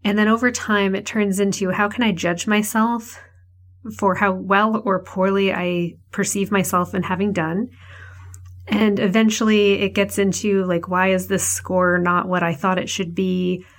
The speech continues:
I think it should be higher. I must have done something wrong. Why is it telling me that this number was low when I felt like it should be high? And it becomes a way to judge and flog myself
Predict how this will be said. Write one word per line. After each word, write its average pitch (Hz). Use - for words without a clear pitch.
I 175
think 208
it 214
should 175
be 180
higher. 175
I 185
must 196
have 190
done 196
something 190
wrong. 170
Why 165
is 175
it -
telling 185
me 175
that 175
this 185
number 185
was 175
low 175
when 170
I 170
felt 180
like 180
it 170
should 180
be 180
high? 165
And 214
it 202
becomes 208
a 196
way 196
to 202
judge 180
and 170
flog 170
myself 220